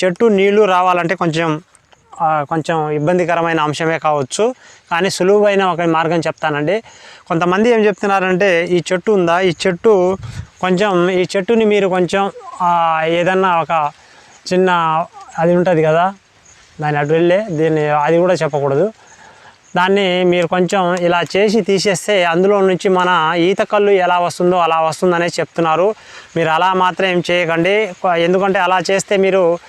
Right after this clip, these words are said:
ఆ, ఈ చెట్టుని కొంచెం మీరు పాడు చేసే అవకాశం చాలా ఎక్కువ ఉంటదన్నమాట. So, ఎటువంటి ఈ చెట్టుని హానికరం చేయకుండా,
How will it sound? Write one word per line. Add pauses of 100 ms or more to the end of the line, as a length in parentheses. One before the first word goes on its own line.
(480)
ఆ,
ఈ (100)
చెట్టుని
కొంచెం
మీరు
పాడు
చేసే
అవకాశం
చాలా
ఎక్కువ
ఉంటదన్నమాట.
So,
ఎటువంటి
ఈ (100)
చెట్టుని
హానికరం
చేయకుండా,